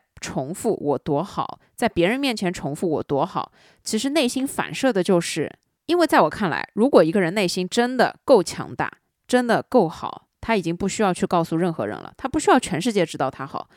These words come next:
因为他自己知道他好就够了，完全够了。但相反，就是越是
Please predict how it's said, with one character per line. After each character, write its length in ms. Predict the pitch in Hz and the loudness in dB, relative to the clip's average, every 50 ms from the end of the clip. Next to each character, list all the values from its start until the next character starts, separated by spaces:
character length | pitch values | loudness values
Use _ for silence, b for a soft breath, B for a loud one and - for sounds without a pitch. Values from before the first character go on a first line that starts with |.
| b b b b | b b b b
因 120 | - 320 | 2 4
为 100 | 330 311 | 4 4
他 160 | - - 330 330 | 4 4 0 0
自 160 | - 359 330 | 0 -2 -2
己 100 | - 160 | -2 -4
知 140 | 143 - 214 | -6 -4 0
道 160 | 240 226 202 | 0 0 0
他 160 | - - 220 | 0 -2 -4
好 300 | 202 - - - - - _ | -4 -4 -6 -6 -6 -10 _
就 120 | - 220 | -4 -2
够 240 | - - 262 214 131 | 4 6 6 6 6
了， 140 | - - - _ _ | 2 -2 -10 _ _
完 200 | - 143 160 240 | -6 -6 -4 -4
全 240 | - - 190 139 160 | -4 -4 -4 -4 2
够 200 | - 170 147 117 | 2 2 2 2
了。 120 | 92 - B B B B B B B B | -2 -6 B B B B B B B B
但 160 | - 330 302 | 0 0 2
相 240 | - 330 302 320 349 | 2 2 0 0 2
反， 200 | - - 131 - | 2 0 0 2
就 180 | - 269 262 | 2 2 2
是 240 | 247 - - 220 - b b b b b b b | 4 2 0 0 0 b b b b b b b
越 200 | - 339 339 247 | 4 6 8 8
是 340 | 220 - - - 196 151 - | 6 4 0 0 0 -2 -2